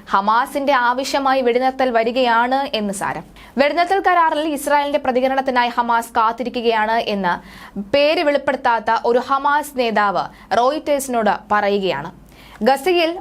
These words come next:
ഒൻപത് മാസമായി തുടരുന്ന യുദ്ധം അവസാനിപ്പിക്കാൻ ലക്ഷ്യമിട്ടുള്ള യു എസ് പദ്ധതിയുടെ പ്രധാന ഭാഗം അംഗീകരിച്ച് അഞ്ച് ദിവസത്തിന് ശേഷമാണ് ഈ പ്രതികരണം വരുന്നത്. മൂന്ന് ഘട്ടങ്ങളായുള്ള വെടിനിർത്തൽ കരാറിന്റെ കരട് രൂപം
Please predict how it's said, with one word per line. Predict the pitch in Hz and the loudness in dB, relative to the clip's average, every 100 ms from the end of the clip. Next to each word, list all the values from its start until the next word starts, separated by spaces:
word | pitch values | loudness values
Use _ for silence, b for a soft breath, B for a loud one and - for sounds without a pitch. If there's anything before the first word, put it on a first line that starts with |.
| - | 0
ഒൻപത് | 269 294 339 381 | 0 0 -2 0
മാസമായി | 349 330 330 311 302 | 2 0 0 0 -2
തുടരുന്ന | 302 277 277 | -2 -2 -2
യുദ്ധം | 277 247 214 285 - 220 | -2 -2 0 0 0 -2
അവസാനിപ്പിക്കാൻ | 226 233 269 262 262 262 208 127 | -2 -2 0 0 -2 -2 -2 -2
ലക്ഷ്യമിട്ടുള്ള | 208 226 - 302 269 254 240 240 | -2 -2 -2 -2 0 2 4 2
യു | 226 240 269 | 0 0 2
എസ് | 285 285 - | 2 0 -2
പദ്ധതിയുടെ | 233 254 285 285 254 | 0 0 -2 -2 -2
പ്രധാന | 254 233 240 254 262 | 0 -2 0 0 0
ഭാഗം | 233 226 233 247 247 | 0 0 0 -2 -4
അംഗീകരിച്ച് | 214 214 240 233 226 233 185 B B B - | -6 -2 -2 -2 -2 -2 -2 B B B -2
അഞ്ച് | 262 320 349 | 0 0 0
ദിവസത്തിന് | 302 311 311 294 | 2 0 0 -2
ശേഷമാണ് | 285 254 254 269 233 214 240 214 | 2 0 0 0 2 2 0 -2
ഈ | 240 233 | -6 -2
പ്രതികരണം | 233 254 254 202 170 | -2 2 0 0 -4
വരുന്നത്. | 180 175 165 - B B B B B | -4 -4 -6 -8 B B B B B
മൂന്ന് | 269 339 392 | 2 2 2
ഘട്ടങ്ങളായുള്ള | 392 349 349 339 320 311 294 285 320 | 0 0 0 2 2 2 2 2 2
വെടിനിർത്തൽ | 240 247 277 269 294 285 | 0 0 -2 -2 0 2
കരാറിന്റെ | 269 269 262 254 269 269 | 2 0 0 0 0 0
കരട് | 247 240 269 | 0 0 0
രൂപം | 262 240 | 0 0